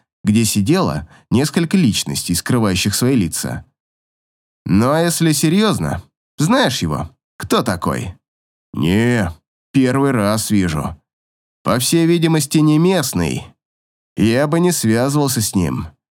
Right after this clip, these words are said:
Но решать всё равно тебе", пожал он руками. "Должен скоро явиться. Я сказал, что твои люди бывают тут по вечерам".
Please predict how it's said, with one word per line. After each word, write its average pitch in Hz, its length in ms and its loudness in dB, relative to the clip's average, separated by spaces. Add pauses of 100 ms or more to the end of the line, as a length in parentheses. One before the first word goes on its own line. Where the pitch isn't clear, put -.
(260)
Но 113 320 2
решать 123 400 0
всё - 100 -2
равно 127 300 0
тебе", 107 520 0 (600)
пожал 120 380 0
он 95 140 2
руками. 90 560 -4 (640)
"Должен 160 440 2
скоро 156 320 0
явиться. 143 680 0 (520)
Я 120 180 0
сказал, 123 360 0
что 117 180 -2
твои 107 240 2
люди 156 240 2
бывают 123 340 0
тут 135 180 -2
по 143 60 -2
вечерам". 131 680 -2